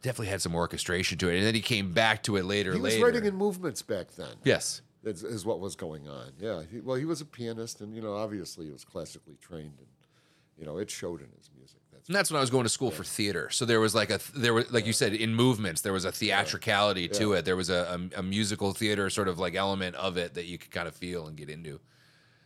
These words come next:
Speaker 1: Um, yeah. But then he was also not afraid to, you know, get on stage live,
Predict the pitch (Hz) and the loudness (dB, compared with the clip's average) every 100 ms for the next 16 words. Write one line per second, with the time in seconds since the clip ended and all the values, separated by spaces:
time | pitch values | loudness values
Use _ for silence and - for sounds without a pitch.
0 | _ 73 69 69 73 80 _ _ - 92 | _ -10 -8 -10 -14 -18 _ _ -2 0
1 | 78 - - _ 123 123 117 110 101 101 | -2 -6 -20 _ 2 4 4 2 2 2
2 | 95 - 95 92 90 98 92 90 87 82 | 2 2 0 0 0 0 0 0 -2 0
3 | 82 104 85 80 - 90 87 85 85 - | -2 -4 -4 -4 -2 0 2 0 -2 -4
4 | 92 87 82 76 - - - 80 82 85 | -2 -2 -4 -6 -6 -8 -10 -6 -2 -2
5 | 82 76 - - | -2 -6 -10 -16